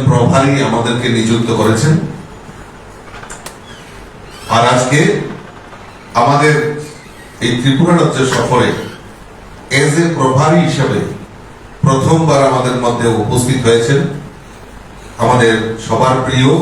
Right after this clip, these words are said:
প্রাক্তন এমপি ডক্টর রাজদীপ রায় মহোদয় আমাদের মধ্যে উপস্থিত রয়েছেন। তো উনি মূলত শিলচর থেকে, শিলচরের নিবাসী। দীর্ঘদিন ধরে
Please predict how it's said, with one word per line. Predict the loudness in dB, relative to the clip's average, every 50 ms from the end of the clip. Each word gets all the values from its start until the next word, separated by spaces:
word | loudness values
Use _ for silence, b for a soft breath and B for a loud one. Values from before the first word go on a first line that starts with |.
| 0 -4 -6 -10 -12 -16 -18 -20 -20 -20 -20 -20 -12 -6 -2
প্রাক্তন | 0 0 0 0 0 0 2 2
এমপি | 2 2 0 0 0 2 2 2 0 -2 -4 -8 -12 -14 -16 -18 -18 -6 -4
ডক্টর | -2 -2 0 2 2 2 4
রাজদীপ | 2 2 2 0 0 2 2 4
রায় | 4 4 2 2 2
মহোদয় | 2 0 0 0 2 2 2 2 2
আমাদের | 0 -2 0 0
মধ্যে | 0 0 0 0 0 -2
উপস্থিত | -2 -2 -2 -4 -4 -2 -2 -2 -2 0 2
রয়েছেন। | 2 2 2 2 2 2 0 -2 -4 -8 -12 -14 -16 -18 -20 -20 -20 -20 -20 -20 -20 -20 -20 -20 -20 -20 -20 -20 -20 -20 -20 -20 -20 -20 -20 -20 -20 -20 -20 -20 -20 -20 -20 -20 -8 -2
তো | 0 2 4 6
উনি | 6 6 4 4 4 4 4 4 2 0 -2 -6 -12 -14 -16 -20 -20 -20 -20 -10 -2
মূলত | 2 4 4 6 6 6 6 4 4 4 2 0 0 0
শিলচর | 2 2 2 2 2 2 2 2 2 0 -2
থেকে, | -2 0 2 2 2 2 0 -2
শিলচরের | -2 0 0 2 2 2 2 2 2 2 0
নিবাসী। | -2 0 0 2 2 0 0 -2 -6 -8 -10 -12 -16 -18 -20 -20 -20 -20 -20 -20 -20 -20 -20 -20 -20 -20 -20 -20 -20 -20 -20 -20 -20 -18 -18 -18 -18 -18 -18 -18 -12 -4 0
দীর্ঘদিন | 2 4 4 4 6 6 6 6 4 4 4
ধরে | 2 2 2 2